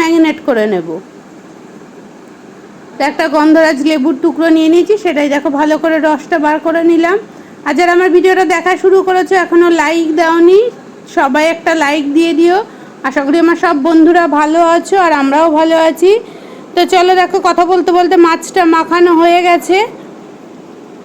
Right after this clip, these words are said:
আর একটু মাখাবো। আর নতুন বন্ধুরা যদি আমার পরিবারে নতুন এসে থাকো,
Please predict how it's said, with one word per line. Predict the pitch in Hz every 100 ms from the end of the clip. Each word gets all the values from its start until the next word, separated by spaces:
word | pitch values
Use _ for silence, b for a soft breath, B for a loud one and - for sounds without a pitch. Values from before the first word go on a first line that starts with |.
| - - - - - - - - - - 277
আর | 311
একটু | 320 - 370 330
মাখাবো। | 320 330 320 359 415 359 285
আর | 277 392 427 - - 285
নতুন | 294 381 381 370
বন্ধুরা | 359 339 349 339 415 339
যদি | 302 285 330
আমার | 320 339 427 381
পরিবারে | 302 294 302 302 349 466 B B B -
নতুন | 277 262 392 381
এসে | 320 370 339
থাকো, | 320 339